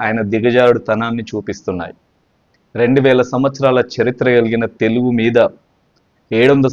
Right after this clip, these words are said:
సంవత్సరాల క్రి-, క్రితం ఏర్పడిన హిందీ భాష పెద్దమ్మ భాష ఎలా అవుతుంది? మన రాజ్యాంగం ఎనిమిదో షెడ్యూల్లో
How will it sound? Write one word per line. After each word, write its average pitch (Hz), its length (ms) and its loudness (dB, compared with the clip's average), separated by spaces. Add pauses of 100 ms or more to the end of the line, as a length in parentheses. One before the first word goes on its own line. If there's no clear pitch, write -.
సంవత్సరాల 135 460 0
క్రి-, 131 240 -4
క్రితం 127 360 -4
ఏర్పడిన 117 440 2 (100)
హిందీ 127 260 0
భాష 110 260 2 (500)
పెద్దమ్మ 135 360 0
భాష 120 300 0
ఎలా 104 260 0
అవుతుంది? 92 440 -4 (720)
మన 117 180 2
రాజ్యాంగం 131 720 2
ఎనిమిదో 123 340 2
షెడ్యూల్లో 113 580 0